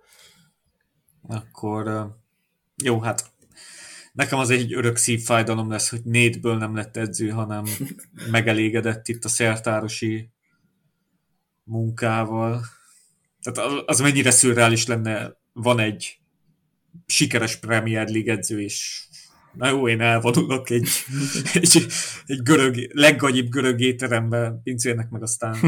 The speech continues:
Speaker 2: <laughs>
Speaker 1: vissza a szertárba. Lehet, hogyha ez, ez ennyire nem szürreális, így a való élethez képest, akkor jobban tudtam volna értékelni ezt, hogy, hogy, hogy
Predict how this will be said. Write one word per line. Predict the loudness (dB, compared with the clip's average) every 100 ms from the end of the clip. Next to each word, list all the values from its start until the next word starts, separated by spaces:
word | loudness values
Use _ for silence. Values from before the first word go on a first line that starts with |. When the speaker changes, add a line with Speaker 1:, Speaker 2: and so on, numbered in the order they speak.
| 2
Speaker 2:
<laughs> | -2 -8
Speaker 1:
vissza | -2 0 0
a |
szertárba. | -4 -4 -6 -8 -10 -10 -16 _ _ -16 -14
Lehet, | 2 6 6
hogyha | 4 2
ez, | 2 0
ez | -2 -2
ennyire | 0 -2 0 2 2
nem | 2
szürreális, | 2 2 2 0 0 0 0 -2 -6 -8 -10 -18 _ _
így | -8 -2
a | -2
való | 0 2 4 4
élethez | 4 0 -4 -4 -2
képest, | -2 -2 -4 -6
akkor | -10 -6 0
jobban | 2 0 -2 -4
tudtam | -8 -10 -10
volna | -8 -6 -4
értékelni | -4 -4 -6 -4 -2 -2 -4 -6 -8 -12
ezt, | -6 -2 0 -2 -4
hogy, | -8 -8 -8
hogy, | -6 -6 -8 -20 _ _ _
hogy | _ -6